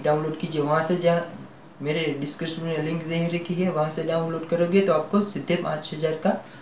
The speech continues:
voucher मिलेगा और extra मेरा refer code आप डालोगे तो सौ रुपीज का extra code मिलेगा और वो डालने के बाद आपको छूट का छः,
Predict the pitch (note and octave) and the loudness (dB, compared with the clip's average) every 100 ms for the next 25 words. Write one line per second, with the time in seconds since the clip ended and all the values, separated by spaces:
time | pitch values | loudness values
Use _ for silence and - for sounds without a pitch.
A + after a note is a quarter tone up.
0 | - - C#3+ D3+ E3+ E3+ E3+ E3+ F#3 E3+ | -18 -2 2 2 2 0 0 4 6 6
1 | G3+ - - - - - D3+ - - F#3 | 4 0 -16 -20 -16 -4 -4 -4 2 4
2 | - D#3 D#3 F3+ F#3 - - - - - | 4 0 0 2 2 -4 -20 -20 -20 -6
3 | D3 D3+ E3 - E3+ E3+ - D3+ D3 C3 | -2 0 0 2 0 -2 -2 0 0 2
4 | D3+ E3+ F3+ B3 - - - - - A#2 | 2 4 2 2 -2 -16 -20 -20 -6 2
5 | F#3+ - - - - D#3+ E3 E3 E3+ - | 2 2 -10 -20 -8 0 0 0 -2 -6
6 | - E3 - F3+ - F#3+ F3 - - - | 0 2 4 0 2 2 2 -2 -18 -10
7 | - D3+ C#3 C3+ B2+ - - - - D3+ | 0 2 2 0 -2 -6 -12 -18 -2 2
8 | D3+ D#3+ F3 - - - - C#3 C#3+ E3 | 2 4 4 2 -6 -18 -18 -4 2 2
9 | E3+ E3+ E3+ E3 E3 E3 - D#3 - F3+ | 2 4 4 4 2 -2 -6 -8 2 4
10 | F#3 - - - - D3+ D3 C#3 C3 | 4 0 -10 -18 -10 -2 0 0 -4